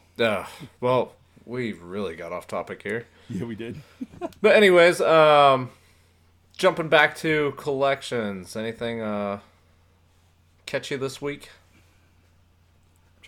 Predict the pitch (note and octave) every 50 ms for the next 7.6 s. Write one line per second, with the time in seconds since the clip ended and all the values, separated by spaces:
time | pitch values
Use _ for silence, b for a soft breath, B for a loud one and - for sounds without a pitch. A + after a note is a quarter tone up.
0 | G#3 F#3+ B2 - - C3 G#2+ D#2 _ _ _ _ _ A2 A2+ A2+ G#2 G#2 G#2 F#2
1 | _ _ _ _ _ _ _ _ _ _ _ _ _ _ _ _ _ _ _ _
2 | _ _ _ _ B2 C3 E3+ E3 C#3 B2+ C#3 B2+ B2 A#2 A2 G#2 F#2+ E2 _ _
3 | G#2+ G#2+ G#2 G2 F#2+ F#2+ F#2 _ _ _ _ _ _ _ _ _ _ _ _ _
4 | _ C#3 D#3+ F#3 F#3 D#3 A#2+ C3 C3+ C3+ - E3 D#3+ D3+ D3+ D3 B2 F2+ G2+ G#2+
5 | A2+ A#2 - C3 B2 A#2+ A#2 A2 G#2 G2+ G#2 G2+ G2 G2 G#2 G#2 G#2+ G#2+ G#2 G2+
6 | G2 G#2 G#2+ G#2+ G#2+ F#2+ G#2 G#2+ G2+ F#2+ F#2 G2 G2 - - A2 - - A#2 A2
7 | F#2+ A2 - - B2 A#2 A#2 A#2 A#2 A#2 A#2+